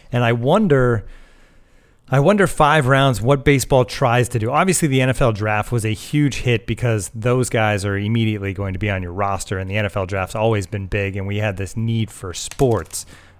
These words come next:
Um, the Major League Baseball draft has always kind of been forgotten for those that aren't insiders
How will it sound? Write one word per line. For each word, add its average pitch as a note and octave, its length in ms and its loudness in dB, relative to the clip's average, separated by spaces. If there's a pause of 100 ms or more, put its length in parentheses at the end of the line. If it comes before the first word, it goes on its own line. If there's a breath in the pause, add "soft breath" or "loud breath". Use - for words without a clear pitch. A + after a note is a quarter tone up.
Um, G2 480 -2
the B2 100 2
Major C#3 320 2
League A#2+ 160 2
Baseball A2+ 500 2
draft G#2 460 -2
has G#2 140 -4
always A2+ 340 2
kind C#3 380 -2
of A2+ 100 -2
been B2 160 0
forgotten A2+ 640 0
for A2 160 -4
those G#2+ 260 0
that G2+ 140 0
aren't G#2 240 0
insiders A#2+ 760 0